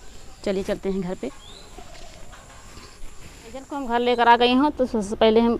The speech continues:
इसकी जो है पत्तियाँ तोड़ लेते हैं, जो डंठल होगा उसे हम निकाल लेती हूँ इस तरह से। जो डं-, डंठल टूट गया है उसे हम अलग कर लेते हैं, पत्तियों को अलग करेंगे इसी तरह से। देखिए इस तरह देखिए कितना अच्छा से निकल रहा है पत्ती इसकी।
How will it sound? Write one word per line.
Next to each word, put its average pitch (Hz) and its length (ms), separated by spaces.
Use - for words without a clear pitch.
इसकी - 220
जो 214 120
है 226 100
पत्तियाँ 202 380
तोड़ 202 160
लेते 202 200
हैं, 247 60
जो 226 100
डंठल 196 340
होगा 208 220
उसे 214 200
हम 208 100
निकाल 190 280
लेती 196 240
हूँ 247 140
इस - 100
तरह 190 140
से। 285 180
जो - 80
डं-, 190 260
डंठल 185 260
टूट 190 200
गया 190 220
है 202 140
उसे - 420
हम 190 180
अलग 175 140
कर 175 140
लेते 175 260
हैं, 214 160
पत्तियों 190 300
को - 120
अलग 175 140
करेंगे 190 320
इसी 196 160
तरह 214 180
से। 302 160
देखिए 185 320
इस - 100
तरह 196 220
देखिए 185 300
कितना 220 260
अच्छा 190 220
से 180 140
निकल 180 220
रहा 175 100
है 185 100
पत्ती 185 280
इसकी। 185 260